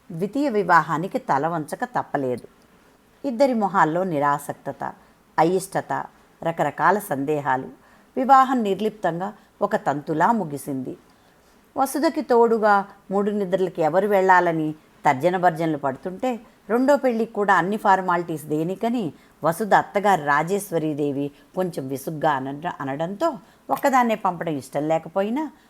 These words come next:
ఆవిడికి భయపడి మిన్నకుండిపోయారు వసుధ తల్లిదండ్రులు.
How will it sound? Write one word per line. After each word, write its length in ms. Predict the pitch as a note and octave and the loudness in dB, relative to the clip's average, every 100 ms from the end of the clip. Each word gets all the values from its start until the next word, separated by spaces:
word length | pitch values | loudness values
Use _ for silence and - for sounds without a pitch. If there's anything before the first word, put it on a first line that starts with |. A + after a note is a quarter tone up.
| - | 0
ఆవిడికి 360 | E3+ F3 E3 D#3+ | 2 2 0 -6
భయపడి 520 | C#3 D#3 F3 A#3 B3 - _ - | -4 -4 -4 -8 -10 -14 _ -4
మిన్నకుండిపోయారు 920 | E3 F#3+ F#3+ E3 D3+ C#3+ C#3 F3+ G#3+ | -2 -2 -4 -4 -4 -2 4 4 4
వసుధ 380 | D3 C#3 D#3 F3 | 0 -2 -2 -4
తల్లిదండ్రులు. 800 | - C#3 C#3 D3 C3+ C3 B2+ | -4 -4 -4 -4 -6 -6 -10